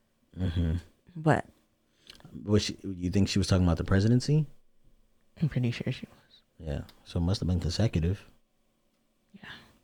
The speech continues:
Speaker 1: Yeah.
Speaker 2: I mean, but they dealt with quite a bit of different things
Speaker 1: So
Speaker 2: in
Speaker 1: they got married in
Speaker 2: fertility.
Speaker 1: nineteen ninety-three. I mean, nineteen ninety-two. So something thirty years. It'll be thirty years.
Speaker 2: Yeah, like, twenty. Wait, what? Thirty years?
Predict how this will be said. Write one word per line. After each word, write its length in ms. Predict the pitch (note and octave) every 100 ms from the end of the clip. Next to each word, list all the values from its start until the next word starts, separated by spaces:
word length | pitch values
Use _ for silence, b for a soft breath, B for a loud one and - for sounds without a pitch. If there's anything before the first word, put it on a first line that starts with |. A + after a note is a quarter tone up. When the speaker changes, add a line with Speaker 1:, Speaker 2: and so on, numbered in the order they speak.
| _ _ _ _ _
Speaker 1:
Yeah. 140 | D2 - -
Speaker 2:
I 80 | A3
mean, 200 | A#3+ G#3
but 180 | G3+
they 220 | G3+ G3+ F#3
dealt 280 | D3+ C#3
with 160 | A2+ D3 -
quite 200 | - C#3+
a 40 | C3+
bit 180 | C#3
of 120 | C#3 B2+
different 380 | C3 - B2+
things 440 | - B2+ C3 B2+ -
Speaker 1:
So 60 | B2
Speaker 2:
in 40 |
Speaker 1:
they 60 | A#2+
got 160 | C#3 A#2+
married 120 | A#2+
in 60 | A2
Speaker 2:
fertility. 140 | G#2+ A2+
Speaker 1:
nineteen 160 | B2
ninety-three. 680 | G#2 F#2+ E2+ F#2+ A#2+ F#2+ G2+ - -
I 40 | G#2
mean, 140 | A2
nineteen 240 | G#2 G#2 G#2
ninety-two. 540 | G2+ F#2 - A2 G2+ b b b b _ _ _ _
So 180 | -
something 280 | F#2 G#2+ G2+
thirty 300 | F2 G#2 B2+
years. 460 | E2+ C#2 A#1+ - - _ _ _ _ _ _ _ _ _ _ _
It'll 100 | G2
be 120 | F#2 -
thirty 240 | G2+ F#2+
years. 260 | D#2+ A#1+ - - F3
Speaker 2:
Yeah, 300 | D3 D3 D#3+ -
like, 220 | D3 C#3+
twenty. 420 | - D3 C3+ C3+ - _ _ _ -
Wait, 180 | C#3+ -
what? 280 | F3+ C#4+ C#4+ _ _ _
Thirty 160 | E3 G3
years? 280 | A3+ B3+